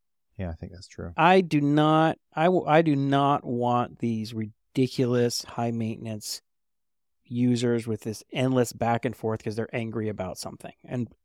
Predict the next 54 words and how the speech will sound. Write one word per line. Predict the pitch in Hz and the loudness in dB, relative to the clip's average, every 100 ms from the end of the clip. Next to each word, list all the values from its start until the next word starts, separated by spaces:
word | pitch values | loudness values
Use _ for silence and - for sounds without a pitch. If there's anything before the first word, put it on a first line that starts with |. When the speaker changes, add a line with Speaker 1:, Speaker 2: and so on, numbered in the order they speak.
| - | -6
Speaker 2:
and | 120 | -4
it's | 117 | -2
the | 117 | -4
principle | - 113 - 104 - | -4 -6 -6 -6 -6
of | - | -6
it, | - | -10
right? | - 131 113 139 - _ _ _ _ _ _ - | -6 -2 -2 -4 -6 _ _ _ _ _ _ 6
I | 196 | 8
do | 190 | 10
not | 180 | 8
wanna | 165 147 | 8 6
deal | 143 | 6
with | 127 | 6
that. | 113 80 | 2 4
So | 156 | 8
I'm | 156 | 8
like, | 151 131 | 6 6
"Here, | 208 | 6
here's | 175 | 6
your | 226 | 8
money | 262 | 8
back. | 233 151 | 8 8
Go | 185 | 8
away." | 202 185 110 _ _ - - _ | 8 8 6 _ _ -20 -20 _
Speaker 1:
Hey, | - 156 131 - | 4 6 6 4
hey. | 131 110 _ - | 4 4 _ 2
Speaker 2:
You | 170 | 6
know | 160 | 8
what | 160 | 6
I | |
mean? | 165 | 8
Speaker 1:
Look, | 151 - - _ _ _ _ | 8 6 -2 _ _ _ _
you're | 135 170 | 6 8
talking | 214 196 190 | 8 6 4
to | 180 | 2
the | 151 | 0
king | - 151 165 156 | 4 4 6 4
of | 143 107 101 | 0 0 2
giving | 113 117 | 0 0
people | 113 120 110 | 0 0 2
their | 104 | 2
money | 101 117 | 4 2
back. | 113 104 98 - | 2 2 2 2
Like, | 98 185 - _ | 0 0 -6 _
I | 110 123 131 123 - 110 | 6 8 8 6 2 -8
<laughs> | - 135 139 | -4 -2 4
remember, | 143 151 151 143 131 | 6 8 8 8 6
remember | 120 151 143 | 4 6 6
that | 135 | 6
thing | - 131 | 4 6
I | 131 | 6
did | 131 123 | 6 4
in | 113 | 4
Nugget | 107 120 147 156 | 4 6 4 0